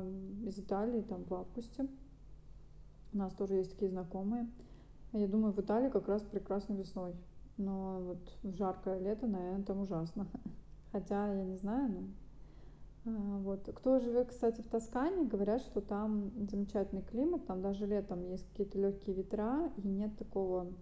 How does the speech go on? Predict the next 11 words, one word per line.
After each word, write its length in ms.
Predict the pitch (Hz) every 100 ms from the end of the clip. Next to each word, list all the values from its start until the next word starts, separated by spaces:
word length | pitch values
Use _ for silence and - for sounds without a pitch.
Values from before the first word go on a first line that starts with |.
| - - - - - - - -
а, 440 | 208 202 202 196 196
прямо, 480 | 208 196 185 185 185 180 190 -
э, 240 | 202 202
солнечного, 1080 | 196 226 214 202 - 208 190 196 190 190 196 196 233
м, 460 | 214 202 196 190
раскаления, 880 | 202 208 - 202 196 247 311 262 214
вот 180 | 190 185
прям 340 | - 190 190
такого 520 | 190 190 196 190 185 185 202
напряга 640 | 226 196 - 196 214 262 226
какого-то. 640 | - - 214 202 208 214